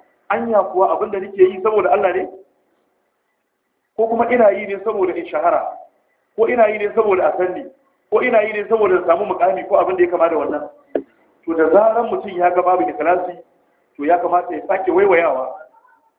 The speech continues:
Ya yi tunani mai zurfi, yaya za a yi ya samu wannan ikhlasi? In ba haka ba kuwa, karatun shi ya zama to musiba a gare shi. An gane wannan ko? To, shi ne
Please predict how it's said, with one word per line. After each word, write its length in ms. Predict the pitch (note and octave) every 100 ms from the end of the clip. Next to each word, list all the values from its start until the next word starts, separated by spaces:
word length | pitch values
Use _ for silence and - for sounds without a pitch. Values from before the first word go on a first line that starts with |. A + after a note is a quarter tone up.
| _ _ _ _ _ _ _
Ya 100 | F3
yi 80 | A3+
tunani 460 | A3 F#3 E3+ E3+
mai 140 | F#3 E3+
zurfi, 420 | C4+ C#4+ G4+ - - _ _ _ _
yaya 500 | E3+ F3 F3 E3+ E3+
za 180 | G#3 A3+
a 80 | G3+
yi 120 | G3
ya 100 | F#3
samu 200 | D#3+ F#3
wannan 240 | F#3 F#3 F3+
ikhlasi? 440 | F3 D3+ D#3 - - _ _ _ _ _ _ _ _
In 120 | C4
ba 120 | B3+ F#3+
haka 220 | G3+ F#3+
ba 80 | F#3
kuwa, 380 | E3+ D3+ - - - _ _ _
karatun 380 | - E3 - G#3+
shi 100 | F#3
ya 120 | F3
zama 160 | F3+ F#3
to 80 | F#3
musiba 400 | F#3 D#3+ F#3+ E3+ -
a 40 |
gare 200 | C#3+ D3+
shi. 360 | D3 - - _ _ _ _ _ _ _ _ _ _ _ _ _ _
An 80 | F#3
gane 140 | G3+
wannan 200 | F#3 F#3 E3+
ko? 360 | - - - - - - - - - - _
To, 60 | E4
shi 140 | - A3+
ne 220 | G#3+